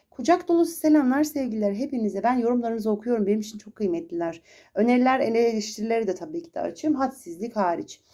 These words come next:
Şimdi hadsizlik konusuyla ilgili süreçten zor, yani yeni çıktık ya, herhalde insanlar iletişim kurmaya kurmaya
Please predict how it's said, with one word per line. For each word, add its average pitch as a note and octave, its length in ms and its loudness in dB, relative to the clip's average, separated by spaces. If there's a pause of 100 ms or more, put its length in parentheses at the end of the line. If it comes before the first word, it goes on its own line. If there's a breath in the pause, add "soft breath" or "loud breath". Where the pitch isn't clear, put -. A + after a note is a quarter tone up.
(240 loud breath)
Şimdi B3+ 260 -2
hadsizlik A#3+ 640 -4
konusuyla B3+ 460 -2
ilgili B3 440 2 (200 loud breath)
süreçten B3+ 760 0
zor, A3 280 4
yani G3+ 340 4
yeni A#3 200 2
çıktık - 420 -10
ya, D#3+ 80 -2
herhalde G3+ 400 2
insanlar G#3+ 600 -2 (180 loud breath)
iletişim G#3+ 420 -2
kurmaya G#3+ 420 0
kurmaya F#3+ 520 0